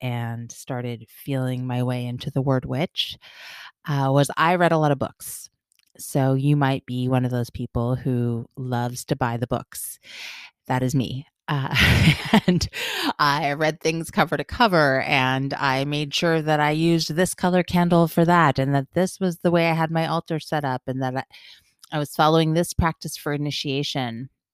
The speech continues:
And over time, I found that when I would step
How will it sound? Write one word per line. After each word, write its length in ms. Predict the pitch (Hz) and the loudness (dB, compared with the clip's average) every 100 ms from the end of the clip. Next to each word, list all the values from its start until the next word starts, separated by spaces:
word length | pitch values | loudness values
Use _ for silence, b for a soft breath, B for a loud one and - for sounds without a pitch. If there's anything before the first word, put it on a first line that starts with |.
| _ _ _ _ _ _ - - | _ _ _ _ _ _ -20 -4
And 100 | 180 | 0
over 320 | 190 202 226 | 2 2 0
time, 680 | 262 - 196 202 147 139 139 - | -4 -4 0 0 0 -2 -4 -8
I 80 | 151 | -8
found 480 | - 160 156 156 151 | -4 0 2 0 0
that 320 | 151 147 135 143 | 0 0 0 -4
when 320 | 151 151 151 | -2 -2 -2
I 440 | 160 165 170 185 | -2 0 0 -2
would 280 | 185 170 156 | -2 -2 -4
step 440 | - - - 185 | -6 -6 0 0